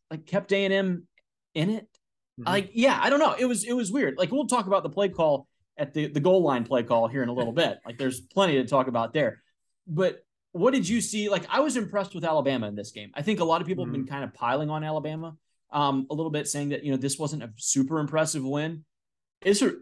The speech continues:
Speaker 1: and M has a really good roster, and they were jacked up to play that game.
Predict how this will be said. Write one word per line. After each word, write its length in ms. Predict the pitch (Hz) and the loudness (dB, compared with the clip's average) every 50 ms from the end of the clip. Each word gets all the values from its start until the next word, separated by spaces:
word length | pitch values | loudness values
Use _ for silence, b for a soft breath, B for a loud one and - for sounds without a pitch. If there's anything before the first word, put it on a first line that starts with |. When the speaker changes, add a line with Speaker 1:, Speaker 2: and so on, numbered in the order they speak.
| - _ _ _ _ _ _ _ _ - | -14 _ _ _ _ _ _ _ _ -2
Speaker 1:
and 180 | 151 151 175 202 | 0 2 2 2
M 80 | 185 | 2
has 140 | 151 131 120 | 2 0 0
a 60 | 120 | 0
really 160 | 120 127 123 120 | 0 -2 -2 -2
good 140 | 127 113 110 | -4 -2 2
roster, 480 | 117 123 117 107 - - 80 - - _ _ - | 2 2 2 2 -2 -6 -16 -18 -18 _ _ -8
and 100 | 135 131 | -2 0
they 80 | 151 165 | 0 2
were 140 | 143 117 104 | 2 0 -2
jacked 500 | 107 110 117 131 131 123 113 - - 123 | -4 -4 0 2 2 2 0 -2 -2 -2
up 140 | - - | -2 -2
to 60 | - 104 | -6 -6
play 240 | - 127 117 117 | -2 0 0 2
that 220 | 113 113 110 131 - | 2 0 -2 -4 -6
game. 360 | 123 117 110 107 107 107 104 | -8 -6 -6 -6 -6 -8 -10